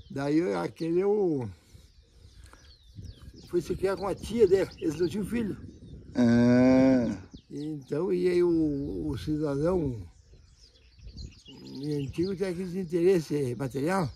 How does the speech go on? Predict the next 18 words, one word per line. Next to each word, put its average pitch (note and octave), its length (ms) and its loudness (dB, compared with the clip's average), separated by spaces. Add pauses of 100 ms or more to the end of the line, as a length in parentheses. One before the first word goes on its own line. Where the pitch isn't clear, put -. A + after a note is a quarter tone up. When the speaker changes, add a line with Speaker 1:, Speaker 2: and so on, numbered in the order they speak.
(340)
Speaker 2:
Aham. G2+ 580 2 (180)
Speaker 1:
"Não A3 120 -8
tem A#3+ 180 -6
nenhum A#3 280 0
filho, F3 520 0 (120)
tem F3+ 140 -6
bastante D3+ 380 -10
coisa, D#3+ 340 -4 (120)
leva G#3 280 0
aqui F#3 180 -6
esse D#3 220 -2
guri." C#3+ 300 -2 (240)
Speaker 2:
<laughs> - 460 8 (120)
Speaker 1:
Tem, A3 380 4
dá D#4 180 -4
tudo D#4+ 240 0
pra A#3+ 140 -2
ele. F#3+ 180 2